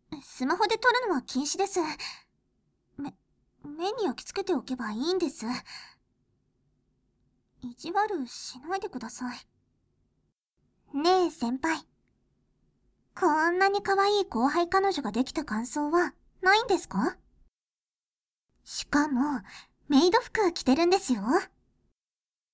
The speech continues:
<laughs> 言わなくても、わかってます。先輩の目、ちょっとエッチですから。でも、さすがに神聖な学びようで、そんなことはしませんよ。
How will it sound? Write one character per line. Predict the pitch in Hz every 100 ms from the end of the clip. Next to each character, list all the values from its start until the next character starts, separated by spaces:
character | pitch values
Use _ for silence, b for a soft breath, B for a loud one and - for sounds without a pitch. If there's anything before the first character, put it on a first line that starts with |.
| _ _ _ _ _ _
<laughs> | - - 784 _ - 932 - - - _ _ _
言 | 226
わ | 233 311
な | 359
く |
て | - 262
も、 | 220 254 - _ _ _ -
わ | 254
か | 330
っ | 370
て | 508
ま | 392
す。 | - 302 - _ _ _ _ _ _ _ _ -
先 | - 220 214 254
輩 | 277 277
の | 277 269
目、 | 277 302 - _ _ _ _ _ _ _ _ _
ち | -
ょ |
っ | 349
と | - 359
エ |
ッ | 240 240
チ | 330 415
で | 370
す | -
か | 254
ら。 | 233 - _ _ _ _ _ _ _ _ _ _ _ _ _
で | 277 330
も、 | 339 294 - _ _ _ _ _
さ | - 196
す | 262
が | 320
に | 349
神 | 349 349
聖 | 359 370
な | 359
学 | 226 233 -
び | 311
よ | 320
う |
で、 | 339 285 - _ _ -
そ | 247
ん | 269
な | 349
こ | 415
と | 494
は | 370
し | -
ま | 226
せ | 349
ん | 349
よ。 | 254